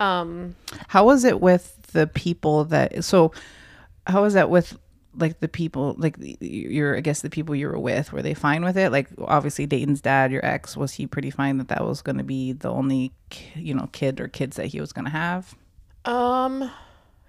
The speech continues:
Speaker 1: yeah, I mean, he seemed okay. Didn't seem to really be too bothered by it.
Speaker 2: Yeah. But you also mentioned, and I don't know if that's still a thing for you, you're like, you mentioned a couple times, and it's over the years of us being friends, that you were, you would foster.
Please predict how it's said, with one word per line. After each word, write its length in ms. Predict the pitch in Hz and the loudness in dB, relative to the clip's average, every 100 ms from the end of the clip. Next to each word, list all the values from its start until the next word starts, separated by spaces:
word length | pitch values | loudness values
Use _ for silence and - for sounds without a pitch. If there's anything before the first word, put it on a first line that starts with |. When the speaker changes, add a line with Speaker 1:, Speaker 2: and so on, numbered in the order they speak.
| - | -2
Speaker 1:
yeah, 260 | 302 392 359 - | 2 2 -2 -6
I 40 | |
mean, 180 | 294 294 | -6 -4
he 140 | 339 | -4
seemed 400 | 339 - 240 208 - | -6 -6 -6 -6 -8
okay. 440 | 185 - 190 175 | -10 -10 -12 -12
Didn't 380 | 185 - 170 - | -12 -12 -12 -12
seem 180 | - 175 | -14 -16
to 120 | - | -16
really 180 | - - | -14 -14
be 160 | - - | -14 -16
too 160 | - | -16
bothered 380 | - - - - | -16 -16 -16 -18
by 140 | - - | -20 -18
it. 280 | - 247 | -18 -16
Speaker 2:
Yeah. 240 | - 160 147 - - - - _ - - _ _ _ _ _ - - _ - | -10 -10 -10 -14 -20 -20 -20 _ -20 -20 _ _ _ _ _ -20 -20 _ -4
But 140 | 170 185 | -2 2
you 160 | 233 | 2
also 300 | 359 311 269 | 2 0 0
mentioned, 500 | 190 175 180 175 165 | 2 2 0 -2 0
and 140 | 170 208 | 4 6
I 40 | |
don't 140 | 262 | 6
know 60 | 190 | 4
if 80 | 185 | 4
that's 160 | 156 | 0
still 160 | - 170 | 2 0
a 60 | 151 | 2
thing 380 | 160 151 151 | 2 0 0
for 220 | 160 - 151 | -4 -2 -2
you, 460 | 143 143 147 143 - | 0 -2 -2 -6 -4
you're 280 | 151 156 | -2 0
like, 240 | 143 143 - | 0 -2 -6
you 240 | 170 165 | -4 0
mentioned 400 | 156 170 - 151 | 0 0 -2 -4
a 40 | 151 | -2
couple 240 | 220 208 | 0 -2
times, 320 | 165 143 147 | 0 0 0
and 120 | 160 | -2
it's 100 | 165 | -2
over 160 | 196 180 | 0 0
the 80 | 147 | -2
years 300 | 139 143 143 | -2 -2 -2
of 100 | 139 | -2
us 160 | 147 | -4
being 220 | - 143 147 | -4 -4 -2
friends, 380 | 156 147 156 | -2 -2 -4
that 160 | - 147 | -4 -4
you 160 | 160 160 | -2 0
were, 220 | 160 156 - - - | -2 -2 -10 -18 2
you 100 | 185 | 4
would 120 | 165 | 4
foster. 800 | - - 123 135 - - 185 | 2 0 0 -2 -8 -4 -4